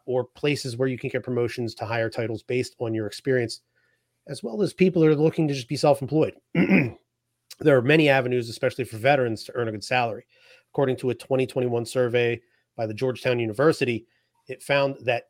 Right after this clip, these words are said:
in general, educated individuals tend to make more money over the course of their lifetimes. Adults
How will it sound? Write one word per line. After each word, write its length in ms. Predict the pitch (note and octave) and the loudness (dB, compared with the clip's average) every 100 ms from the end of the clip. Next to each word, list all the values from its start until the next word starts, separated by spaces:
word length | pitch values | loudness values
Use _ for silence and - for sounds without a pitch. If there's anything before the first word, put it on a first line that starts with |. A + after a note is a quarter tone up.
| - | -4
in 240 | C3+ C#3+ | -2 0
general, 400 | A#2 D3 D#3 A#2+ - | 0 2 2 2 0
educated 400 | B2+ C3+ C#3 C3+ | -4 0 0 0
individuals 480 | C3 B2 B2+ B2 | -4 -2 -4 -6
tend 220 | - D3+ D#3 | -6 -4 -2
to 60 | |
make 240 | C#3+ B2+ B2 | 0 -2 -2
more 160 | A#2 | -6
money 300 | A2+ C#3 C#3+ | -2 0 0
over 240 | B2+ B2+ A#2+ | 0 0 -2
the 80 | |
course 260 | A2+ B2+ A#2 | -6 -6 -6
of 80 | G#2+ | -6
their 60 | |
lifetimes. 540 | A2 C#3 C#3+ B2 A2 F#2+ | 0 2 2 -2 -6 -10
Adults 580 | A2 - C3 E3+ - - | -18 -4 0 0 -2 -12